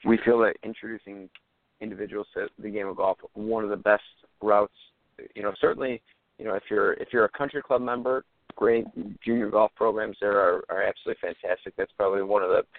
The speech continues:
you know, how do you create lifetime golfers? That might be one of the top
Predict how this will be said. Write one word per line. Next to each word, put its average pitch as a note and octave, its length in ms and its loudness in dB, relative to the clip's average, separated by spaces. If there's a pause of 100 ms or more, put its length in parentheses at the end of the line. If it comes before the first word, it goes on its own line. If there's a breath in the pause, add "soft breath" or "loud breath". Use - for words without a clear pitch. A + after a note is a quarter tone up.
(360)
you G2 80 -4
know, G2 220 4
how G2+ 140 2
do F#2 60 2
you F#2+ 80 -6
create G#2 400 0
lifetime F#2+ 440 0
golfers? F2+ 460 2
That F2+ 100 -4
might F2 200 -6
be F2+ 80 -8
one F#2 180 -4
of E2 80 -8
the E2 80 -8
top F2 260 0